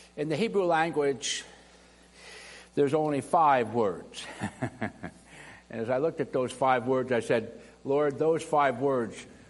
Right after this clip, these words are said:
are powerful words. If we know them and obey them, they will change the face of the church.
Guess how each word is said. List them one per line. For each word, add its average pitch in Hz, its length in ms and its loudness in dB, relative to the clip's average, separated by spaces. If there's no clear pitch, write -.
are 110 100 -4
powerful 117 600 2
words. 98 400 0
If 113 180 -4
we 101 120 -2
know 131 260 4
them 135 180 2
and 117 100 2
obey 113 360 2
them, 98 300 0
they 120 120 4
will 110 180 -2
change 123 480 0
the 107 100 -4
face 123 340 -2
of 110 100 -6
the 95 100 -6
church. - 520 -4